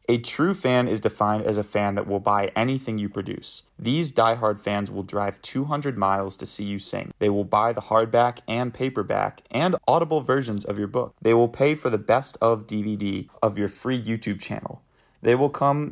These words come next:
to your chef's table once a month. If you have roughly a thousand true fans like this, also known as super fans, you can make a living. If you are content to make a living, but not a fortune. But I'm gonna pause there, okay? I'm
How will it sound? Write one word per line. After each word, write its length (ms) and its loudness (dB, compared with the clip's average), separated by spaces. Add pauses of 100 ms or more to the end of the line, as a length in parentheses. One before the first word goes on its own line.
to 120 -4
your 220 0
chef's 380 -2
table 380 -2
once 220 -4
a 40 -8
month. 380 -8 (680)
If 160 -2
you 100 2
have 160 2
roughly 320 2
a 60 4
thousand 800 -2
true 260 0
fans 380 -2
like 220 -2
this, 420 -6 (220)
also 260 4
known 240 2
as 320 -2
super 340 -4
fans, 480 -8 (460)
you 180 0
can 160 0
make 200 -2
a 40 -2
living. 320 0 (540)
If 160 -4
you 140 2
are 60 0
content 520 -4
to 80 -4
make 200 -2
a 60 -4
living, 480 0
but 140 0
not 160 2
a 40 -4
fortune. 420 -6 (220)
But 360 2
I'm 160 2
gonna 280 2
pause 400 2
there, 340 0 (120)
okay? 280 -2
I'm 260 -8